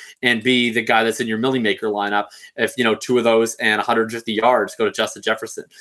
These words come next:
So I like Cousins and Jefferson. I think it's a little bit more viable to do them skinny than I would ever say for most pocket quarterbacks, just because Justin Jefferson at ninety-one hundred, you know, he's gonna need to demand so much of the offense that it almost does need to all flow through him.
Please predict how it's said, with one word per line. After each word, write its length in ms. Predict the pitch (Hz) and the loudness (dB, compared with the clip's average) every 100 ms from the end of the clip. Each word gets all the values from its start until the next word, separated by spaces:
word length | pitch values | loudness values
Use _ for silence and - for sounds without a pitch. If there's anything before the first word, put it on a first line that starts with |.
| - _ | -20 _
So 140 | - | -4
I 140 | - 143 | 2 4
like 180 | 160 156 | 4 2
Cousins 460 | 143 143 147 139 | 0 0 -4 -8
and 80 | 123 | -4
Jefferson. 420 | 120 - 135 151 | -2 -2 -2 -2
I 120 | 120 | -2
think 260 | 113 147 - - - - | -2 -2 -4 -16 -20 -8
it's 120 | 143 | -6
a 60 | 123 | -4
little 240 | 110 123 | 0 0
bit 160 | 143 165 | 2 0
more 180 | 170 170 | 0 2
viable 460 | 131 127 143 165 | 4 4 2 -2
to 120 | - 123 | -6 -6
do 180 | 123 | -4
them 240 | 110 120 143 | -2 -4 -4
skinny 420 | - 127 123 135 | -6 -4 -2 -2
than 160 | 123 113 | -2 0
I 80 | |
would 140 | 110 110 | 2 2
ever 180 | 117 123 | 2 -2
say 220 | 123 117 | -4 -6
for 120 | 120 | -4
most 300 | 107 123 - | -4 -6 -2
pocket 280 | 135 143 - | -2 -2 -4
quarterbacks, 540 | 127 123 120 123 - - | -6 0 2 2 -2 -12
just 160 | 127 | -14
because 220 | 127 120 113 | -12 -10 -2
Justin 320 | 123 - 113 | -2 -2 -4
Jefferson 340 | 113 123 131 | -4 -4 -8
at 100 | 113 | -4
ninety-one 460 | 110 117 123 127 117 | -2 0 0 -2 0
hundred, 460 | 139 147 104 107 - _ _ _ _ - | 0 2 2 0 -4 _ _ _ _ -2
you 80 | 123 | 0
know, 100 | 113 | 2
he's 240 | 131 156 | 0 0
gonna 160 | 156 147 | 2 2
need 140 | 143 | 2
to 60 | 135 | 0
demand 420 | 117 120 123 113 | 2 2 2 0
so 200 | - 135 | 0 2
much 360 | 120 123 - 131 | 2 0 -2 -10
of 120 | 110 | -4
the 120 | 110 | 0
offense 580 | 104 110 143 156 - - - - _ | 2 2 -2 -4 -8 -14 -20 -20 _
that 180 | 127 117 | -4 -2
it 80 | 139 | 0
almost 300 | 139 135 117 | 0 0 0
does 180 | 127 120 | 0 0
need 80 | 117 | -2
to 80 | 117 | 0
all 160 | 113 | 0
flow 200 | 110 107 | 0 -4
through 200 | 104 104 | -4 -6
him. 300 | 98 95 87 | -6 -8 -12